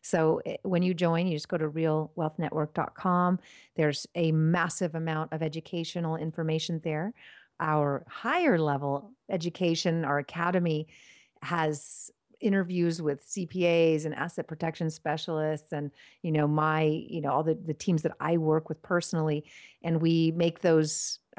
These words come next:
I would say that's my greatest strength, is taking complicated investor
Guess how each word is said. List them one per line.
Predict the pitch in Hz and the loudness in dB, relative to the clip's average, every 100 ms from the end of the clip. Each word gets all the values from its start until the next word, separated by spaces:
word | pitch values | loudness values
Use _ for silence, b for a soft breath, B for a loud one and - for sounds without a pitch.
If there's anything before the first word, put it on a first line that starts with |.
| - | -10
I | - | -6
would | 180 170 | -4 0
say | 175 | 0
that's | 160 170 - | 2 0 0
my | 160 156 | 0 0
greatest | 160 160 156 - | 2 2 2 -2
strength, | - 156 151 | -2 0 0
is | 151 - | -4 -4
taking | 156 - 147 | -6 -4 -6
complicated | 151 147 160 - 160 151 | -4 -6 -6 -4 -2 -2
investor | 156 151 151 - 156 147 | -4 -4 -6 -2 -2 -4